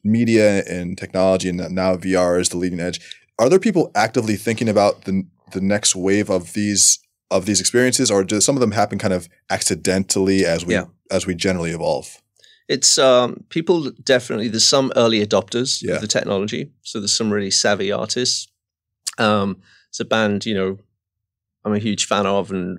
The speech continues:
Speaker 2: worked with in different permutations called the Gorillaz. Now
Speaker 1: Right,
Speaker 2: they're
Speaker 1: yeah.
Speaker 2: virtual
Speaker 1: Yeah.
Speaker 2: already, right? So they don't exist. So in terms of, you know, how do they play live? Well, they've, they've always had to be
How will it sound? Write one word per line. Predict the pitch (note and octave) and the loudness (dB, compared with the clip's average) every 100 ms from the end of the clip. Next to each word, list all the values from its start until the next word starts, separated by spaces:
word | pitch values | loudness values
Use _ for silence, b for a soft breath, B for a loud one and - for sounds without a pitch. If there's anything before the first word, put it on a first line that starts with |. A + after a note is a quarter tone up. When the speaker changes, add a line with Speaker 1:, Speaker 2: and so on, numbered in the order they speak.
| - | -12
Speaker 2:
worked | G#2 G2+ - | -4 -2 -2
with | F#2+ | -4
in | F#2+ | -4
different | F#2+ G#2 G#2+ - - _ _ | -4 -4 -6 -6 -12 _ _
permutations | A#2 G2+ F#2+ G2 - A2 - - | -4 -2 -2 -2 -4 -10 -12 -12
called | G#2+ G2+ | -8 -6
the | |
Gorillaz. | A2 C#3+ F3 F#2 - | -2 0 0 0 -2
Now | A#2 | 0
Speaker 1:
Right, | A2+ | 4
Speaker 2:
they're | C3+ | 4
Speaker 1:
yeah. | G2 | 4
Speaker 2:
virtual | E3 - - - - | 2 2 -4 -8 -14
Speaker 1:
Yeah. | - - - | -16 -4 0
Speaker 2:
already, | B2+ D#3+ B2+ - | 4 2 0 -10
right? | - A#2+ - | -6 -4 0
So | - A#2 G#2+ G#2+ b b b b b | 2 4 2 0 b b b b b
they | C#3 | 2
don't | D#3+ C#3+ | 4 4
exist. | A#2+ - B2+ A#2 - | 2 2 2 4 2
So | A#2+ G#2+ | 0 -2
in | G2+ | -2
terms | - A#2+ A2 | -2 -2 -2
of, | G#2+ F2+ - | -4 -6 -8
you | - | -4
know, | G2+ | -2
how | A#2 A#2 | 2 2
do | G#2+ | 2
they | G2+ | 0
play | G2+ G#2+ G2 | -2 0 2
live? | C3 C#3+ G#2 A2+ | 4 4 2 0
Well, | G#2+ | 0
they've, | A2 A2 _ | 0 -4 _
they've | B2+ B2 | -4 0
always | C#3 D3 | 0 0
had | C3 G2+ | -2 -4
to | - | -6
be | - F#2+ B1+ - | -8 -8 -8 -14